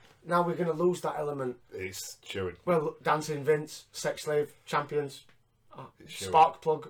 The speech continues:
Speaker 1: who's gonna spark you out in the main event.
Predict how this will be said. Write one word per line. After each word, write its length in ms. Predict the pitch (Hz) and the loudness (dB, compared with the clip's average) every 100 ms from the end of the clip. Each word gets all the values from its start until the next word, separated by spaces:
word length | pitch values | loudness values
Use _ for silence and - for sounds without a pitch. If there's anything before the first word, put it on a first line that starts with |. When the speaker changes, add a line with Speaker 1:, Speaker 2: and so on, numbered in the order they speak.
| - | -12
Speaker 1:
who's 180 | 127 - | -10 -8
gonna 200 | 90 - | -8 -8
spark 420 | - 117 113 - | 2 2 2 -2
you 160 | 113 101 139 | -10 0 4
out 260 | 139 - - - - - | 4 4 -16 -20 -10 -2
in 100 | 160 | 4
the 40 | |
main 160 | 185 175 | 6 6
event. 300 | 214 202 | 6 2